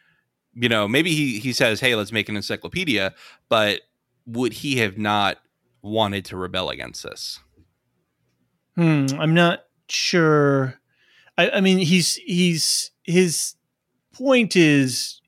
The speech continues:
Speaker 2: well, I don't think it's what Harry wants. It's what Harry is seeing in the numbers
Speaker 1: Sure,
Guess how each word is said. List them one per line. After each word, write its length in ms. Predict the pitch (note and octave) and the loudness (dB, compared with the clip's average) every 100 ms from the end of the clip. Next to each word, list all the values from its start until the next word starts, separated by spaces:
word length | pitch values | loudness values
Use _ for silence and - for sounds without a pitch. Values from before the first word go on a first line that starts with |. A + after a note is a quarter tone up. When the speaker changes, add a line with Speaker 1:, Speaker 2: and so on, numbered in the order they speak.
| _ | _
Speaker 2:
well, 220 | G#3+ A3+ | 0 4
I 100 | A3 | 6
don't 100 | A#3+ | 4
think 140 | D#4 C#4 | 4 2
it's 100 | F3+ | 2
what 120 | F3 | 0
Harry 280 | D3 F3 C#3+ | 2 2 2
wants. 540 | C3 D#3+ E3 B2+ B2 | 0 2 2 0 -4
It's 160 | C3+ - | -8 -4
what 140 | D#3 | -4
Harry 360 | C3+ D#3+ D3+ C3+ | 0 2 2 2
is 160 | B2+ - | 0 -2
seeing 460 | - G#3+ E3 C3 | -2 2 4 6
in 80 | B2+ | 4
the 80 | B2 | 2
numbers 600 | C#3+ E3+ B2 A#2 A#2 A#2 | 2 2 0 0 -2 -2
Speaker 1:
Sure, 420 | B2+ G2+ - - | 0 0 -2 -14